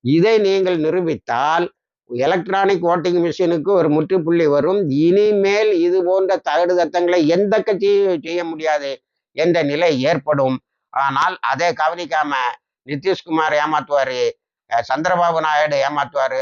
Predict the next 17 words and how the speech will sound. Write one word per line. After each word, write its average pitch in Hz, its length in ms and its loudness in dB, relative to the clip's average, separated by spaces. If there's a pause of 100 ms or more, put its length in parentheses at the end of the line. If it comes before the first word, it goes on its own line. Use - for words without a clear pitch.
அதனால 165 500 -2
இது 143 220 -4
விழும் 151 280 -8
என்று 139 220 -8
நினைப்பது 135 540 -4 (560)
காங்கிரசினுடைய 147 800 -2
அல்லது 147 360 -4
எதிர்க்கட்சிகளினுடைய 143 1000 -4 (320)
கையாளாத்தனத்தை 151 1000 -4
காட்டுகிறது. 123 600 -4 (500)
ஆகவே 139 500 0
இதில் 175 340 -4
அதிக 156 380 -4
கவனம் 151 360 -2
செலுத்துவார்கள் 151 680 -2
என 139 220 -2
எதிர்பார்க்கிறோம். 131 680 -2